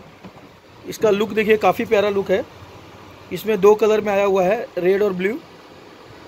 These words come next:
दिखने में काफ़ी decent है, काफ़ी प्यारा है, Slim laptop है। battery backup काफ़ी अच्छा है, इसका पाँच पाँच घंटे का backup मिल रहा है। battery, अ, इसका battery backup पाँच पाँच घंटे से ज़्यादा मिल रहा है, but हमारी guarantee तीन घंटे की आती है, वो आपको पता है।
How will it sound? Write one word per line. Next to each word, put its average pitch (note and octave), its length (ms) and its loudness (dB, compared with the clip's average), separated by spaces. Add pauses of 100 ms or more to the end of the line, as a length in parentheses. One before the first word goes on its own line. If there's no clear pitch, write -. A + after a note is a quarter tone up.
(280)
दिखने F3+ 240 0
में A3 100 0
काफ़ी G#3+ 280 0
decent G3 360 2
है, G3+ 80 0
काफ़ी F3+ 260 0
प्यारा F#3 260 2
है, F#3 180 2 (340)
Slim G#3+ 280 -2
laptop G3+ 320 0
है। G#3 100 4
battery F#3 280 4
backup G#3 260 2
काफ़ी G3 220 0
अच्छा G#3 240 4
है, G3 180 2 (480)
इसका F#3+ 200 2
पाँच F#3+ 200 2
पाँच G#3+ 180 0
घंटे F#3+ 220 4
का G#3+ 80 2
backup F#3+ 260 0
मिल F#3+ 140 -2
रहा F#3 140 2
है। F#3 100 4
battery, F3+ 280 0
अ, F#3 360 2
इसका F3 180 -4
battery F3 240 0
backup F3+ 240 0
पाँच E3+ 160 -2
पाँच F3+ 140 -6
घंटे F3+ 220 0
से F3 80 -8
ज़्यादा E3+ 220 -2
मिल E3 120 -4
रहा D#3+ 140 -2
है, F3 120 -4 (460)
but F3+ 120 4
हमारी F#3 260 4
guarantee G3+ 300 2
तीन G3+ 180 -4
घंटे G3 180 0
की G#3 100 0
आती G3 240 0
है, G#3 100 0
वो F#3+ 100 -2
आपको F3+ 200 -4
पता F#3 200 -2
है। G3+ 140 0